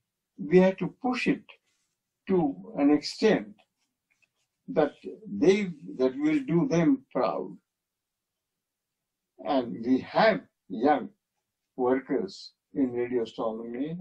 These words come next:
and in, uh, molecular biology who have the intrinsic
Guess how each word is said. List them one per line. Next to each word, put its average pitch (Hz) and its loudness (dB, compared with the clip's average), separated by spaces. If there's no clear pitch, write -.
and 123 -6
in, - -8
uh, - -12
molecular 123 -2
biology 110 0
who 185 -4
have 185 0
the 160 0
intrinsic 185 0